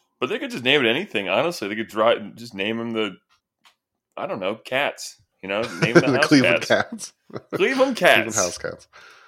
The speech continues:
Speaker 2: Yeah,
Speaker 1: That'd
Speaker 2: the
Speaker 1: be
Speaker 2: problem is
Speaker 1: fun.
Speaker 2: it's just nothing good, 'cause I, I think spiders, I'm pro spiders. That's, like, the biggest argument now, is if you want the spiders, you don't like the spiders.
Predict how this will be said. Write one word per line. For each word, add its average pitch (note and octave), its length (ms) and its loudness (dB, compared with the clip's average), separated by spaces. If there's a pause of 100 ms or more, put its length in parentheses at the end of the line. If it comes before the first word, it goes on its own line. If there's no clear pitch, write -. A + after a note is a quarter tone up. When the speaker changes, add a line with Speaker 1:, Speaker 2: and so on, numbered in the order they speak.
(220)
Speaker 2:
Yeah, F2+ 120 -10
Speaker 1:
That'd G2 260 2
Speaker 2:
the C3+ 80 -2
Speaker 1:
be - 20 -2
Speaker 2:
problem E3+ 260 6
is E3 40 2
Speaker 1:
fun. A#2 80 -2
Speaker 2:
it's A2+ 100 -2
just G2+ 60 -12
nothing G#2 300 -2
good, D2+ 340 -8
'cause F2 180 -8
I, G#2 240 0
I A#2 60 6
think E3+ 160 2
spiders, A#2 460 2
I'm C3+ 200 2
pro B2+ 220 2
spiders. B2+ 420 0
That's, A2+ 160 -4
like, A#2+ 140 -2
the G2+ 80 -6
biggest G2+ 480 -6
argument F#2+ 320 -6
now, F#2 240 -2
is F2 100 -8
if F2+ 160 -10
you F2 80 -10
want E2 220 -8
the F2+ 60 -12
spiders, F#2 360 -6
you E2+ 60 -12
don't E2+ 100 -10
like D#2+ 160 -10
the - 60 -20
spiders. F#2 400 -8